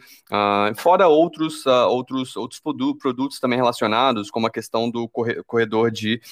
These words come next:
ah, remessas in-, internacionais do México pra, pra, pros Estados Unidos, por exemplo. Então, diversas iniciativas que a Bitso se propôs a, a, a fazer, diversos mercados que ela se propôs a entrar, ela acabou,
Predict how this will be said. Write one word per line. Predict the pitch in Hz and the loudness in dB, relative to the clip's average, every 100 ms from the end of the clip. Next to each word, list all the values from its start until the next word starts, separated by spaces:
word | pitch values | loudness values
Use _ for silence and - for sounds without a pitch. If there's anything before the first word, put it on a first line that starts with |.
| - _ | -20 _
ah, | 101 104 101 104 101 | 0 2 4 2 2
remessas | 110 113 - 117 | 0 0 0 -2
in-, | 113 - | -2 -2
internacionais | 117 117 110 120 104 110 104 | -4 -2 0 0 0 0 -2
do | 101 | -2
México | 104 110 - 101 | -2 -2 -8 -6
pra, | 107 98 95 | -2 0 -2
pra, | - 104 98 - _ | -2 -2 -2 -6 _
pros | 113 | -6
Estados | 113 104 | -2 0
Unidos, | 98 135 135 113 - | 2 2 2 -2 -6
por | 107 | -6
exemplo. | 101 131 135 127 139 131 _ - | -2 0 -2 -2 -8 -8 _ -8
Então, | 117 139 135 | 0 2 2
diversas | 135 165 208 | 0 0 0
iniciativas | 220 214 214 - 139 202 240 - | -2 0 -2 -2 -4 -2 -4 -4
que | 139 | -6
a | |
Bitso | 120 117 - | -6 -8 -12
se | |
propôs | - 123 - 139 247 - - | -8 -8 -8 -8 -10 -14 -8
a, | 113 107 107 101 104 101 98 | -2 0 0 0 0 2 0
a, | _ _ - | _ _ -12
a | - | -2
fazer, | 120 101 123 | 0 0 0
diversos | 120 117 | 0 0
mercados | 117 110 113 - | -2 0 0 0
que | 113 | -6
ela | |
se | - | -8
propôs | 113 117 147 | -6 -4 -4
a | |
entrar, | 175 170 180 _ | 0 0 0 _
ela | 151 170 | 0 2
acabou, | 185 135 147 | 2 2 0